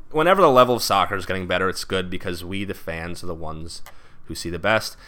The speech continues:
I do wanna point out how ridiculous it is that Italy had six points. I think, who was the other team in that group? Poland had six points, uh,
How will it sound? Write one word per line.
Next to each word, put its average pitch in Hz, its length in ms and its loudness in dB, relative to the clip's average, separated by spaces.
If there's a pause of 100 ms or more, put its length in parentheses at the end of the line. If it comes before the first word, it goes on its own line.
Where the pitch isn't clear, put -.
(140)
I 98 80 0
do 117 140 2
wanna 120 140 2
point 110 240 -2
out 101 140 0
how 107 100 2
ridiculous 95 500 -2
it 92 120 0
is 90 120 -6
that 87 180 -6
Italy 98 340 -4
had 90 220 -6
six - 300 -6
points. - 500 -10 (680)
I - 40 -12
think, 104 140 -10 (380)
who 104 120 -6
was 101 80 -4
the 98 40 -2
other 92 120 -2
team 92 240 -10
in 90 40 -6
that 85 80 -8
group? - 180 -12
Poland 101 360 -4
had 104 160 -4
six - 240 -8
points, - 600 -6 (560)
uh, 85 380 0